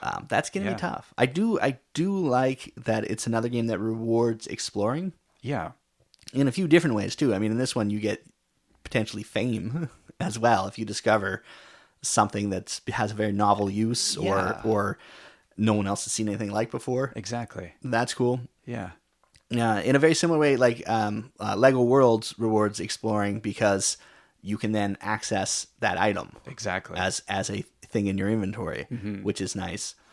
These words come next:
Speaker 1: So a similar idea here. If you discover something, then you can use it. Uh, I like that. I like games that, where it's not like, "Oh, that's cool."
Speaker 2: Yeah.
Speaker 1: It's, Okay, now, now
Speaker 2: Let's build on that.
Speaker 1: Exactly. I have a,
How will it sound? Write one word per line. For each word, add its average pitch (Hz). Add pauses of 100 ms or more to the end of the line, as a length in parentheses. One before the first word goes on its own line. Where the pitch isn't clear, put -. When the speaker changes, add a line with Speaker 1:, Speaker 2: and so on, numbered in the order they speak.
(560)
Speaker 1:
So 95
a 64
similar 127
idea 101
here. 101
If -
you 98
discover 101
something, 95
then 92
you 92
can 98
use 101
it. - (580)
Uh, - (100)
I -
like 135
that. -
I 107
like 107
games 107
that, 98 (380)
where 95
it's -
not 95
like, 98
"Oh, 135
that's 127
cool." 95 (400)
Speaker 2:
Yeah. 120
Speaker 1:
It's, - (380)
Okay, 107
now, 98
now 104
Speaker 2:
Let's 98
build 104
on 85
that. 85
Speaker 1:
Exactly. 120 (180)
I -
have 98
a, -